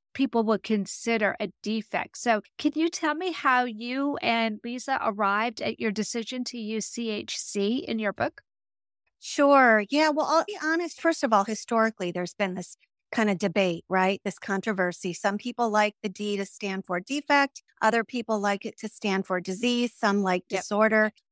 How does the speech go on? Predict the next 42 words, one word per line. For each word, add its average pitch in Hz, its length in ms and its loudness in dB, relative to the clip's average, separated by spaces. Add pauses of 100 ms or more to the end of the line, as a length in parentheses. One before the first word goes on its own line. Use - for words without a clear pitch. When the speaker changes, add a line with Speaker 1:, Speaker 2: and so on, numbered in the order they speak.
Speaker 2:
I 359 140 6
Speaker 1:
Yep. 427 140 6
Speaker 2:
really 508 340 0
have - 100 -6
never 330 260 4
loved 302 280 2
any 254 300 0
of 180 140 -2
them, 170 220 -6
quite - 300 -4
frankly. 175 460 -2
Speaker 1:
Really? 254 580 -2
Speaker 2:
Um, 214 380 6
and 247 140 4
when 277 120 6
we 311 80 4
Speaker 1:
Okay. - 20 -2
Speaker 2:
were 370 120 2
talking 370 540 4
about 226 460 2 (400)
how 285 340 0 (120)
to 269 180 0
address 240 520 2
this 240 300 -8
issue, 226 680 2 (340)
we 302 140 2
just 381 260 -6
came 330 280 4
up 359 260 4
with 320 120 0
the 285 80 0
C 277 300 -2
H 285 220 0
C, 330 520 2
you 208 140 2
know, 240 140 4
the 262 100 0
condition. 262 760 0 (200)
And 247 360 4
Speaker 1:
Mm-hmm. 247 100 -4
Speaker 2:
I 262 120 4
do 311 220 -8